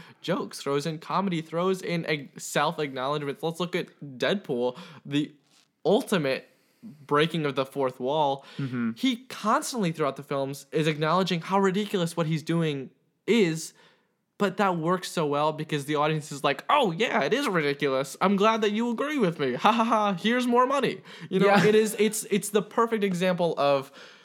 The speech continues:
Speaker 1: what we're doing is ridiculous, but this is entertainment. This is supposed to be a spectacle.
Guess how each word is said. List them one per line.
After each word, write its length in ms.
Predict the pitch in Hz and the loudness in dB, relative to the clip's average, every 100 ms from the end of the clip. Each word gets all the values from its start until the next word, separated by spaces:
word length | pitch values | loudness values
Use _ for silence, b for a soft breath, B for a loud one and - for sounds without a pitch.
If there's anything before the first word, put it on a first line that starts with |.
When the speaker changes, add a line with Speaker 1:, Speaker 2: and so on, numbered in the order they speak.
| B B B - | B B B -2
Speaker 1:
what 160 | 156 | 0
we're 100 | 147 | 2
doing 220 | 143 190 | 0 0
is 100 | 208 | 0
ridiculous, 580 | 202 180 170 170 165 165 - | 0 -2 0 0 0 -4 -4
but 220 | 151 143 | -4 -2
this 240 | 151 180 185 | -2 0 -2
is 220 | 170 - | -6 -4
entertainment. 600 | 147 147 - 120 110 - _ _ _ - | -4 -4 -6 -10 -8 -12 _ _ _ -8
This 400 | 135 151 151 - | -4 -4 -6 -10
is 280 | 135 127 127 | -6 -6 -8
supposed 300 | - 131 - | -6 -6 -6
to 80 | 110 | -12
be 140 | 110 | -10
a 60 | - | -10
spectacle. 600 | - - - - - | -12 -16 -16 -16 -16